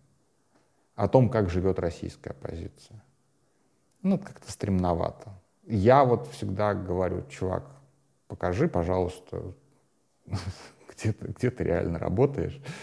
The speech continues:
чтобы там как-то это подтвердили", например. Ну, то есть обы-, обычно для журналиста это нет никаких проблем, да. "Покажи свой последний репортаж". А вот он. Пф, добро пожаловать.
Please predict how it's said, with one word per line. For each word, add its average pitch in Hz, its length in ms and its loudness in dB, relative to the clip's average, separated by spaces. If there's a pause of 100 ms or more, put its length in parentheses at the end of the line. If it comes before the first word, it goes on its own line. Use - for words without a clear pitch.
(160)
чтобы 117 200 0
там 90 180 0
как-то 92 220 2
это 85 120 2
подтвердили", 92 880 2 (560)
например. 80 300 -10 (200)
Ну, 196 240 2
то - 220 0
есть 104 180 2
обы-, 151 340 6
обычно 131 420 6
для 113 100 6
журналиста 120 480 2
это - 140 -2
нет 107 180 -2
никаких - 280 -10
проблем, 87 460 -2
да. - 100 -4
"Покажи 143 360 6
свой 110 180 2
последний 92 400 -4
репортаж". - 440 -10 (220)
А 175 120 8
вот 95 260 6
он. - 80 -12 (760)
Пф, - 420 -18
добро 87 260 0
пожаловать. 90 500 4